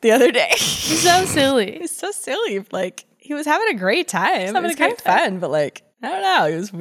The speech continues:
Speaker 1: clumsy. I
Speaker 2: He's
Speaker 1: don't know
Speaker 2: just
Speaker 1: what's going on with him.
Speaker 2: He just seemed to be in, like, a silly, goofy
Speaker 1: A little
Speaker 2: mood.
Speaker 1: spacey.
Speaker 2: Yeah. "It's certainly an achievement," Griedler agreed. "Should I burn the rest of them?" the nature spirit helpfully offered. <clears throat> "Nah,"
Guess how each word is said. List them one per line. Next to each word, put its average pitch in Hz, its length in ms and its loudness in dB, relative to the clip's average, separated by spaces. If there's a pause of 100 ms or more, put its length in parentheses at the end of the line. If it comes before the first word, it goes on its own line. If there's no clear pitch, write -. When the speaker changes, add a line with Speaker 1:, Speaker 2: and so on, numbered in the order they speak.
Speaker 1:
clumsy. 339 760 -2
I 339 140 -8 (180)
Speaker 2:
He's 277 160 -4
Speaker 1:
don't - 100 -4
know 403 160 0
Speaker 2:
just 196 120 -4
Speaker 1:
what's 190 120 -10
going 156 180 -6
on 135 140 -4
with 120 80 -6
him. 120 80 -6
Speaker 2:
He - 40 -4
just 339 220 -4
seemed 311 280 -2
to 302 60 -4
be 294 140 0
in, 277 140 0
like, 240 260 -4
a 214 140 -4 (100)
silly, 349 300 -4
goofy 262 260 -2
Speaker 1:
A 220 60 2
little 214 240 0
Speaker 2:
mood. 349 80 -4
Speaker 1:
spacey. 208 720 -6
Speaker 2:
Yeah. 269 380 0 (680)
"It's 214 200 -4
certainly 233 400 0
an 185 100 0
achievement," 175 560 -6
Griedler - 380 -10
agreed. - 320 -14 (280)
"Should - 160 -2
I 185 100 4
burn 196 340 2
the 233 80 4
rest - 340 -2
of 247 80 -6
them?" 330 160 -2 (220)
the 185 80 -6
nature 170 240 -4
spirit - 500 -8
helpfully 185 420 -8
offered. - 360 -12 (180)
<clears throat> - 240 -6
"Nah," 160 380 -2